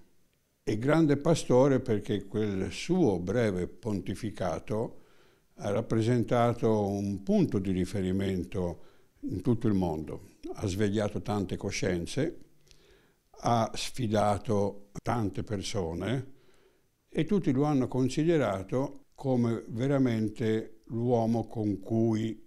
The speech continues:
parlare e a cui rivolgersi per risolvere tanti problemi gravi internazionali.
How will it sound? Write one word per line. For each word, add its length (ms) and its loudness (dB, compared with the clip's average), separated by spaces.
parlare 840 0
e 160 -2
a 100 0
cui 400 4
rivolgersi 1040 0
per 280 -6
risolvere 600 -2
tanti 360 -6
problemi 680 -4
gravi 880 -2
internazionali. 1000 -4